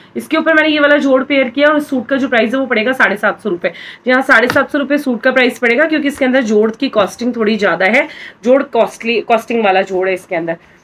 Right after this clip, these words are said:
Next है एक ये वाला लहंगा जो मैंने अपनी किसी भी वीडियो के अंदर अभी तक आप लोगों को नहीं दिखाया था, इस तरीके का लहंगा आएगा ये वाला। देखिए कितना प्यारा लहंगा है, उसके ऊपर मैंने जोड़ पेयर किए हैं तीन से चार तरीके के।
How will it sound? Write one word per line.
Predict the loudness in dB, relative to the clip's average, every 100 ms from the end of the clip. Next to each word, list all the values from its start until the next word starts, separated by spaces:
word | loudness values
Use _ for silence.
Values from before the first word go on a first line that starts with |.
| _
Next | 0 0 -2 0
है | 0
एक | 0 -4 0
ये | 0
वाला | 2 4 4
लहंगा | 2 2 0
जो | 2
मैंने | 2
अपनी | 0 -2 -4
किसी | -6 -6 -2
भी | 0
वीडियो | 0 0
के | 0
अंदर | 0 -2
अभी | -2
तक | -2 -2
आप | -4
लोगों | -4 -2
को |
नहीं | -2 0 -2
दिखाया | -2 -2 -2
था, | -4 -8 _ _ _
इस | -12 -4
तरीके | -2 0 0
का | 2
लहंगा | 2 2 0
आएगा | 0 0
ये | 0
वाला। | 0 -2
देखिए | -2 -4 -6
कितना | -6 -2 -2
प्यारा | 0 0 0
लहंगा | 0 0 0
है, | -2
उसके | -2 -4
ऊपर | 0
मैंने | 0 0
जोड़ | 0 0 2
पेयर | 0 -2
किए | -2 -4
हैं | -2
तीन | -2 -2
से | -4
चार | 0 0 0
तरीके | -2 -4 -2
के। | 0